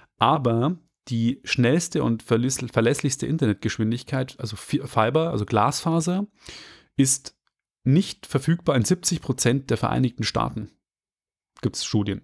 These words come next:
von der F C C. Und da frage ich mich halt, wie Google das Problem lösen will. Und halt, äh, ich hab einen Kumpel in Thailand, den du auch kennst, der sagt halt auch, ja,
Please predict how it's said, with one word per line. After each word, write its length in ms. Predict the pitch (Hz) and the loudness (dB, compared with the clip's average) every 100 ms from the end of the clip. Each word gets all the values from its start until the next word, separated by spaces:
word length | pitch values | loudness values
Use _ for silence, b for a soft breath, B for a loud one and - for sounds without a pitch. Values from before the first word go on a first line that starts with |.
| _ | _
von 160 | - | 0
der 100 | 107 | 2
F 120 | 104 - | 2 0
C 120 | 107 | 0
C. 300 | - 113 113 _ B B B B B B | 0 -4 -8 _ B B B B B B
Und 460 | - 120 123 - - - | 0 2 2 -2 -16 0
da 200 | 117 131 | 2 2
frage 340 | - 127 135 | 2 2 2
ich 100 | 131 | 0
mich 200 | 135 135 | 0 2
halt, 240 | 131 127 | 2 2
wie 80 | 123 | 0
Google 340 | 110 131 131 117 | 0 -2 0 2
das 160 | 117 | 0
Problem 420 | - 123 113 139 | 0 0 2 2
lösen 380 | 135 104 104 107 | 2 2 2 2
will. 220 | 113 123 | 2 2
Und 240 | 123 113 107 | 2 -2 2
halt, 420 | 110 110 110 - | 2 4 2 -2
äh, 140 | - | -6
ich 140 | - 120 | -4 -2
hab 120 | - | -2
einen 60 | 123 | -2
Kumpel 300 | 123 127 117 | -2 0 -2
in 40 | |
Thailand, 400 | 104 110 127 139 | 0 0 2 0
den 120 | 117 | -2
du 100 | 107 | -4
auch 180 | 113 - | -6 -8
kennst, 380 | - 147 156 - | 0 0 0 0
der 160 | 107 110 | 0 2
sagt 260 | 117 - | -2 -4
halt 120 | 120 | -4
auch, 200 | 120 139 | -2 -2
ja, 280 | 113 107 104 | 0 2 2